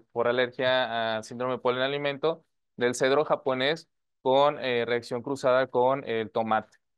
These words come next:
Como antecedente se tiene que los pacientes con rinitis alérgica inducida por el polen del cedro japonés desarrollan síndrome de polen alimento de consumo de tomate. Posteriormente, eh, se dio inmunoterapia subcutánea con cedro japonés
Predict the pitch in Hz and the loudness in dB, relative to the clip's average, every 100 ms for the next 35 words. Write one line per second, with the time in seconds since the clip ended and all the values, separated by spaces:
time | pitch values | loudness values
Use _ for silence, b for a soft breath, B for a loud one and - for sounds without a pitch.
0 | _ _ - 131 131 143 139 147 151 175 | _ _ -4 0 2 0 2 2 2 -2
1 | 185 160 151 147 160 151 131 - 127 135 | -6 -6 -4 -2 -2 0 -2 -2 -4 -4
2 | 156 - 165 143 127 147 151 - 127 120 | -12 -6 -4 -2 -4 -6 -8 -4 0 0
3 | 123 123 139 - 143 139 139 120 120 117 | 0 -2 -6 -2 0 2 -2 -4 -6 -6
4 | - 127 131 131 127 117 110 127 127 135 | -2 0 0 2 0 0 0 0 0 -4
5 | 131 120 131 139 - 139 139 139 123 117 | -2 0 0 -2 -4 -4 -4 -6 -4 0
6 | 120 127 143 139 123 131 131 - 120 127 | 0 0 -2 -6 -4 -2 -2 -2 -2 -2
7 | 123 113 113 120 123 113 - 104 113 117 | -4 -6 -4 -4 -4 -6 -8 -6 -2 0
8 | 117 131 139 160 - _ _ _ _ _ | 0 -2 0 0 -2 _ _ _ _ _
9 | _ _ 127 127 143 151 165 156 - 165 | _ _ -2 2 2 2 2 0 0 -2
10 | 180 - 120 117 120 127 139 151 143 127 | -2 -4 -4 -2 -2 -2 0 -2 0 0
11 | 127 143 135 127 113 123 131 120 123 117 | 0 -4 -8 -10 -4 -2 -2 -4 -4 -2
12 | 120 131 147 143 156 160 170 | 0 0 0 -2 -2 -2 -4